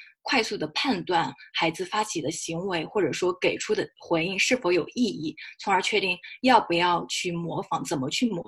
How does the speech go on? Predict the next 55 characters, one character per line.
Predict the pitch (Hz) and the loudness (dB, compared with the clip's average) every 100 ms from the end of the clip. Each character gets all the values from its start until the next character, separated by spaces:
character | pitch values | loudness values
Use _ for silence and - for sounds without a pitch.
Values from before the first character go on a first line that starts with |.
| 123 - | -8 -10
仿。 | - _ - - | -18 _ -20 -6
如 | 247 | 0
果 | 302 | 2
孩 | 262 185 | 2 0
子 | 180 220 - | 2 -2 2
一 | 269 | 2
直 | - 156 | 2 2
在 | 190 147 | 0 -2
重 | - 160 - | -4 -6 -6
复 | - 269 | 0 0
某 | 180 165 | 2 0
种 | 190 202 175 | 0 -2 -2
简 | - 127 | -2 -2
单 | 185 | 0
的 | 214 | 0
游 | 175 170 | 0 -2
戏 | 175 | -4
行 | - 160 | -4 -6
为， | 139 - - - | -8 -10 -14 -12
我 | 175 | -4
们 | 170 | 2
又 | 220 202 | 4 4
应 | 214 | 2
该 | 226 226 | 0 0
如 | 170 170 | 2 0
何 | - 143 | -2 -6
去 | 139 - 170 | -4 0 2
示 | - - 180 | 2 2 2
范 | 175 165 | 0 0
新 | - 240 | 0 2
的 | 185 | 2
玩 | 170 190 - | -4 -8 -6
法？ | 180 - - - - | -6 -6 -16 -14 -4
这 | 269 | 0
些 | 285 285 | 0 0
判 | 294 233 | 2 2
断 | 233 208 190 | 2 0 0
和 | 170 160 - | -4 -6 0
反 | 180 - - | -2 -2 -10
馈 | - 214 175 - - - | -2 0 0 -4 -14 2
都 | 220 | 4
是 | 220 - 180 | 4 4 6
实 | - 165 139 | 6 4 2
时 | - 135 | 0 0
的。 | - - - - | -4 -8 -10 -12
简 | - 185 | 2 4
单 | 214 | 4
来 | 240 | 4
说， | 226 240 | 2 -2
就 | 233 226 | -4 -2
是 | - 202 - - - _ | 0 -2 -4 -20 -20 _
要 | 226 240 | 0 2
求 | 254 202 | 2 2
我 | 185 | 2
们 | 143 143 - | 0 -4 -8